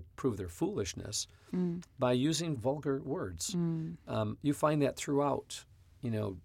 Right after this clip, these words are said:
Speaker 1: junior high, some, you know, s-, fifth, sixth graders,
Speaker 2: Mm-hmm.
Speaker 1: they start using vulgar words. They hear it from adults,
Speaker 2: Mm-hmm.
Speaker 1: and they start using it. And that's their way of,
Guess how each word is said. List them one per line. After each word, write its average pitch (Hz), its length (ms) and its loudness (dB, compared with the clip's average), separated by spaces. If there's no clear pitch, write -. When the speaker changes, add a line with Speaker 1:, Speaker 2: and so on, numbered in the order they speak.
Speaker 1:
junior 127 320 2
high, 123 180 2
some, 147 420 2
you 113 80 0
know, 95 260 -2
s-, - 160 0
fifth, - 400 2
sixth - 380 0
graders, 110 520 0
Speaker 2:
Mm-hmm. 165 400 -2
Speaker 1:
they 190 80 2
start 156 220 2
using 135 340 2
vulgar 110 300 2
words. 104 240 2
They 110 100 2
hear 165 180 0
it - 100 0
from 139 140 4
adults, 135 460 2
Speaker 2:
Mm-hmm. 160 280 0
Speaker 1:
and 123 100 4
they 127 80 6
start 120 260 0
using 120 400 4
it. 92 160 -2
And 127 80 0
that's 139 200 4
their 135 260 6
way 123 400 2
of, 101 400 -2